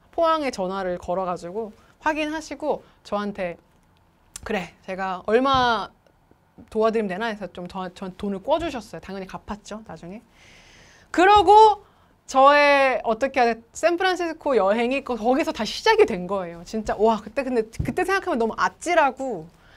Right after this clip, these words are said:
"어떻게 이런 일이 일어날 수 있을까? 그리고 어떻게 이런 해결이 일어날 수 있을까?"라는 생각이 들면서, 그리고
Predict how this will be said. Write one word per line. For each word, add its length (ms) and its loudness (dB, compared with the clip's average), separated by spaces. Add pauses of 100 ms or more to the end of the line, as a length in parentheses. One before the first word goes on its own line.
(300)
"어떻게 360 0
이런 300 2
일이 120 0
일어날 220 -2
수 120 -10
있을까? 300 -12
그리고 240 -2
어떻게 320 0
이런 260 0
해결이 340 0
일어날 240 0
수 140 -10
있을까?"라는 600 0
생각이 240 -6
들면서, 600 -10 (440)
그리고 500 2